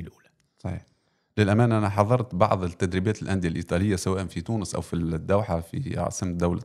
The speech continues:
Speaker 2: قطر. الأندية الإيطالية عندها، آه، خاصية أو ميزة، حتى في التدريبات تكون ال-، الالتحامات حادة وقوية، والعديد من، من النجوم الذين أصيبوا في تدريبات الأندية الإيطالية.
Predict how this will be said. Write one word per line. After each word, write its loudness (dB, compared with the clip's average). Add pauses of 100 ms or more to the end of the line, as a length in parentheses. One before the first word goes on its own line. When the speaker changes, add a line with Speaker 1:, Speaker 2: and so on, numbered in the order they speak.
Speaker 2:
قطر. 0 (560)
الأندية 2
الإيطالية 0
عندها، 0
آه، 0
خاصية 0
أو 0
ميزة، 0 (120)
حتى -4
في -8
التدريبات 0
تكون -4
ال-، -2 (500)
الالتحامات 0 (120)
حادة 0
وقوية، 0 (460)
والعديد 2
من، 2
من 0
النجوم 0
الذين 2
أصيبوا 0
في -4
تدريبات 0
الأندية 0
الإيطالية. -4